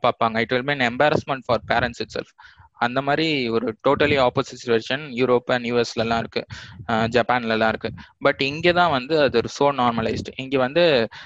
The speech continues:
அ, அடிச்சா வந்து ரொம்ப நார்மல் பேரண்ட்ஸ். ஏன்னா வந்து they have the license. அ, அப்பா அம்மா அடிச்சா, அடிக்காம வேற யார் அடிக்க போறாங்க? அவங்க இல்லாம நம்ம எல்லாம் அப்படின்ற ஒரு நார்மல் லைசன்ஸ் இருக்கு. இது ஏன்னா வந்து நம்ம கல்ச்சர்ல வந்து,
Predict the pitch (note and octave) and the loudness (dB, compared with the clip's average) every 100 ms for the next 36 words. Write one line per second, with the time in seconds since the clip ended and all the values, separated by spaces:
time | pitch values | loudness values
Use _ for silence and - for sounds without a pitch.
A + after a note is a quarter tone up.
0 | - - A#2 A2+ A2 A2 - A2 C3+ - | -14 -8 -2 0 0 -4 -2 0 0 0
1 | E3 C3 C3+ A#2+ A#2 C#3 B2 A#2 A2+ - | 0 0 0 0 2 0 2 2 0 -2
2 | A2+ A2 G#2+ - - C3+ C#3 C3 B2 C3+ | 0 0 -4 -12 -4 -2 0 0 0 -2
3 | A#2 _ - B2 A#2 C3 A#2 A2 B2 A2 | -4 _ -4 0 0 0 0 0 -2 -8
4 | - - - _ - - G#2 G#2 G#2+ G#2+ | -12 -20 -20 _ -20 -8 -6 -4 -4 -6
5 | G#2 - - - - A2+ - - D#3+ F3 | -10 -20 -14 -8 -4 -4 -4 0 2 2
6 | F3 D#3+ - D3+ D3 C#3+ C#3 C3+ B2+ B2 | 0 0 2 4 4 4 2 2 2 2
7 | C3+ C#3 C#3+ C#3+ A#2 A#2 A#2 B2 A#2 A#2+ | 0 0 0 2 2 2 2 2 0 0
8 | A2+ G#2+ A2 A2+ G#2+ - _ _ - A2 | 0 0 -2 -2 -4 -6 _ _ -8 -4
9 | A2 C#3+ C#3 C3 C3 C3+ B2+ A2+ A2+ A2+ | -4 0 0 2 0 -2 -4 -4 -4 -2
10 | A2+ - A2+ B2 C3 A#2+ A2+ A2 B2 C3+ | -2 -4 -4 -4 -2 -2 0 0 0 0
11 | A#2 A2 A2 A#2 A2+ - B2+ B2+ C#3 D#3+ | -6 -4 -4 -6 -10 -10 -6 -2 0 0
12 | D#3+ D3+ C3 C#3 C3 A#2+ B2 D3+ C3 A#2+ | 0 -2 -2 -2 -2 -2 -2 -2 -2 -2
13 | B2+ | -2